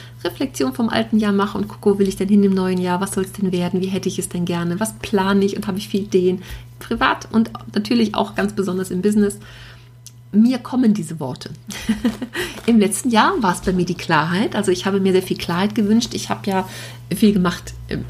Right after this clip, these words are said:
grad online, im Online-Bereich und zweitausendneunzehn angefangen. Und ich habe jetzt die Statistik mal gemacht. Ich habe tatsächlich zwanzig Kurse gegeben in den letzten fünfundzwanzig Monaten,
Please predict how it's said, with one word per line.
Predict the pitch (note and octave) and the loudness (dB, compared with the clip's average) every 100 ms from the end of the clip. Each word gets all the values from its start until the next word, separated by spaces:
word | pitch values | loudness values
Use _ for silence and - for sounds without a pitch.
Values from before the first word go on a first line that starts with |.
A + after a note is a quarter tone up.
| - | -10
grad | - F3+ - | -2 -2 0
online, | E3+ F3+ F3 | 2 2 2
im | F3 | 0
Online-Bereich | E3+ E3+ E3+ F3 D3+ - | 2 2 2 -2 -2 -2
und | F3 | -2
zweitausendneunzehn | - F3+ F#3+ F#3+ F#3 F#3+ G3+ | 0 2 4 4 4 2 0
angefangen. | F3 F#3 F3+ - E3+ F3+ | 2 2 0 -2 0 0
Und | E3+ | 0
ich | G3 | 0
habe | B3 - | -2 -2
jetzt | A3 G#3+ | -2 0
die | G#3+ | 0
Statistik | G#3+ G#3+ G#3+ G#3+ | 0 0 0 2
mal | G3 | 4
gemacht. | G3+ G3+ G3+ | 4 4 2
Ich | G#3 - | -2 -2
habe | F#3 | 0
tatsächlich | G3 - F3+ F3 - | 0 -2 -2 -4 -6
zwanzig | - - G3 F#3+ | -4 0 2 2
Kurse | - G3+ G3+ | 2 2 2
gegeben | G3 G3 F#3 | 2 2 4
in | F3 | 4
den | |
letzten | F3 - - | 2 -2 -2
fünfundzwanzig | F#3 F#3 - D#3+ F3 E3+ - | 0 0 -2 -6 -6 -8 -4
Monaten, | E3+ G3 G#3+ G3 G3+ G3 G3 | 2 6 6 4 4 2 2